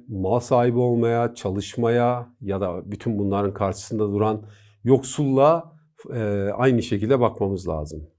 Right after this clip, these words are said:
Baktığımız zaman belli kuralların tabii ki altını çizmemiz lazım.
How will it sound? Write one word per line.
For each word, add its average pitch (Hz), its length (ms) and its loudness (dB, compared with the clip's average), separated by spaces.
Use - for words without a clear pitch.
Baktığımız 269 500 6
zaman 151 540 2
belli 165 300 4
kuralların 117 720 2
tabii 135 240 0
ki 117 220 -4
altını 101 420 -2
çizmemiz 82 520 -6
lazım. 78 400 -6